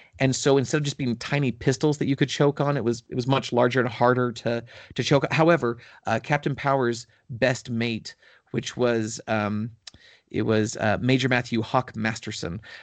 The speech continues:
Uh, Hawk, he had, um, this one rifle that was really cool, but at the end of the rifle was basically like a miss-, he was basically like a self-contained jet guy. He, like,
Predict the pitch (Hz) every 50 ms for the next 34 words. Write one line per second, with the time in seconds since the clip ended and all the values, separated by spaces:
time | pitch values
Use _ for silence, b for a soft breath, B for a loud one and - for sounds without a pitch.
0 | B B - - 117 110 107 - - - - - 151 160 127 107 - - - -
1 | - _ _ _ _ _ _ _ - - 156 160 165 147 131 120 113 113 113 110
2 | 110 - 117 - - _ _ _ _ _ _ _ - 107 110 101 101 95 92 -
3 | - - 120 123 123 117 117 120 120 123 117 104 104 113 110 - 139 135 127 113
4 | - 113 110 113 113 107 110 104 - - - 110 113 120 120 - 101 95 107 -
5 | 110 - 117 120 110 113 - 110 117 113 - 113 110 117 - 107 104 - - -
6 | - 117 104 107 - - 107 113 117 - 143 165 220 185 - 147 139 - 151 131
7 | 131 127 110 101 110 107 120 113 113 - - 131 - - 123 113 - 127 120 113
8 | 113 - - - 123 113 113 - 139 123 127 120 110 120 135 127 127 117 107 -